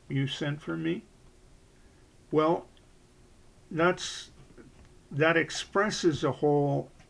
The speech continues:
attitude. But if you walk in, head up, uh, not a maniac grin, but a,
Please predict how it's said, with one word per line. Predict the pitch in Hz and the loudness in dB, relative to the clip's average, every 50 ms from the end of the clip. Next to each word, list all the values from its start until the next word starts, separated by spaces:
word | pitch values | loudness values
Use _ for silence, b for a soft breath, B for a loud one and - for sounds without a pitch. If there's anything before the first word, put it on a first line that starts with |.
| - - | -12 -4
attitude. | 185 151 143 135 135 117 - - - - - - - - - - - - - - - - - - - - - - - b b b b b b b b b b b b b - - - - - - - | 0 0 2 2 2 0 -2 -6 -8 -10 -10 -10 -14 -20 -20 -20 -20 -20 -20 -20 -20 -20 -20 -20 -20 -20 -20 -20 -20 b b b b b b b b b b b b b -20 -20 -20 -20 -20 -20 -2
But | - 180 175 165 160 160 - - - - - - - - _ - - _ - - _ - | 2 4 6 6 4 4 0 -8 -20 -20 -20 -20 -20 -20 _ -20 -20 _ -20 -20 _ -6
if | 170 160 151 147 - | -4 -4 -4 -2 -2
you | 151 147 139 | 0 0 2
walk | 135 151 160 180 190 185 - - 175 | 2 4 4 6 4 4 4 2 2
in, | 160 147 143 143 143 143 151 143 123 - - - - - - - - - - - - - - - - | 2 2 2 0 0 0 -2 -4 -6 -8 -14 -20 -20 -20 -20 -20 -20 -20 -20 -20 -20 -20 -20 -20 -14
head | - - 170 180 180 160 | -2 2 4 6 6 6
up, | 147 135 139 143 139 - - - - - - - - - - - - - - - - - - - - - - - - - - - - | 6 6 4 4 2 -2 -10 -20 -20 -20 -20 -20 -20 -20 -20 -20 -20 -20 -20 -20 -20 -20 -20 -20 -20 -20 -20 -20 -20 -20 -20 -10 -6
uh, | 135 123 123 127 127 131 135 131 - 135 139 - - - - - - - - - - - - - - - - _ - - - - - - - - | -4 -2 -2 -2 -2 -4 -4 -6 -8 -10 -14 -18 -20 -20 -20 -20 -20 -20 -20 -20 -20 -20 -20 -20 -20 -20 -20 _ -20 -20 -20 -20 -20 -20 -10 -4
not | 139 139 143 135 | 0 2 2 2
a | |
maniac | 131 127 139 160 175 170 165 156 151 143 143 143 - - | 2 4 6 6 6 6 6 4 2 0 -2 -2 -4 0
grin, | 143 143 151 160 160 165 165 170 165 | 2 4 6 6 6 6 4 2 4
but | 139 139 127 120 | 4 4 4 4
a, | 123 120 117 135 131 | 4 2 0 -2 -6